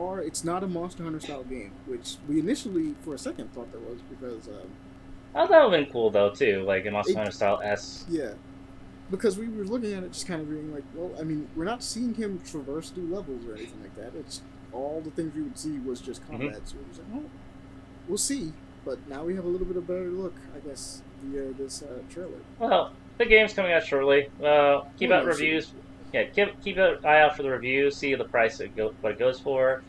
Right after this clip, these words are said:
Speaker 2: It's an indie title, so, um, don't expect, like, amazing, super amazing stuff right out, out the gate, but nevertheless, if you enjoy the hack and slash style of Bayonetta,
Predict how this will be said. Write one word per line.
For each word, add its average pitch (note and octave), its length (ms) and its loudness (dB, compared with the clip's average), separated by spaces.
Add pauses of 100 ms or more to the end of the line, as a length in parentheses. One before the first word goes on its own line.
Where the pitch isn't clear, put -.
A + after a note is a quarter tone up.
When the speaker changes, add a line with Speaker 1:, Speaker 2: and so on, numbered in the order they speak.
(200)
Speaker 2:
It's G#3+ 140 2
an G3 80 -2
indie D#3+ 160 -4
title, D#3 320 6
so, C3 540 8 (280)
um, A#2+ 420 4 (440)
don't E3 180 6
expect, D#3+ 380 2 (280)
like, C3 200 2 (120)
amazing, A#2 580 0
super C#3 340 0
amazing C#3 320 0
stuff - 260 2 (200)
right C#3+ 160 6 (100)
out, - 100 -8
out C3+ 220 2
the C#3+ 60 -8
gate, D3 260 4
but A2+ 240 4 (300)
nevertheless, E3 500 4
if D#3 120 -6
you F3 180 0
enjoy D3+ 420 4
the C3 340 6 (380)
hack C3+ 200 -2
and C3+ 80 -8
slash A#2+ 240 4
style A2+ 260 4
of A2 100 -2
Bayonetta, G#2+ 600 6